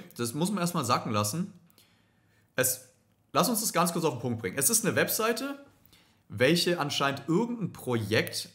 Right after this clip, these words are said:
am Laufen hat. Die versuchen quasi Menschen, also hier steht ja, dass sie aus Körpern wieder lebende Menschen herstellen wollen.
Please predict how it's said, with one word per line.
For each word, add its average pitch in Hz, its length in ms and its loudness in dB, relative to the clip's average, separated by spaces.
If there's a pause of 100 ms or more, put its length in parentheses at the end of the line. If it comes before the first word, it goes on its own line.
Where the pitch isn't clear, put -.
am 143 160 0
Laufen 160 460 0
hat. 202 360 -6
Die 143 140 -8
versuchen 156 560 -2
quasi 139 640 -2 (920)
Menschen, 170 920 0 (220)
also 127 160 -2
hier 156 140 -2
steht 170 260 0
ja, 117 100 2
dass 123 200 0
sie 123 100 -4
aus 113 240 0
Körpern 190 640 -2 (640)
wieder 139 600 0 (720)
lebende 131 420 0
Menschen 123 420 -4
herstellen 92 640 -6
wollen. 110 400 -2